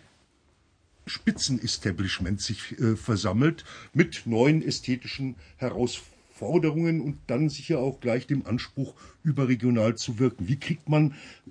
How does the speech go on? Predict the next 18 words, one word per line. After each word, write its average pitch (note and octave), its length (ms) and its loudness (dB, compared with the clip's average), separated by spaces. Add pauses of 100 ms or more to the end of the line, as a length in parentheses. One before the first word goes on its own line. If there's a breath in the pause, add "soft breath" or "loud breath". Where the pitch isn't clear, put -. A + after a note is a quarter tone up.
(380)
sowas - 600 0
zusammen? B2 580 0
Wo, C3 280 2
wo C3+ 140 0
sind C#3 360 -4
da A#2 160 0
die, A#2 260 0 (380 loud breath)
äh, A#2 200 2
Linien C#3 640 4
und B2 180 4
die B2+ 200 6 (220 loud breath)
Verbindungen B2 680 4
zum G#2 200 -2
Beispiel? G#2 400 0
Man G2+ 160 0
konnte A#2 200 -4
sich B2 160 -4
auch, A2+ 360 -4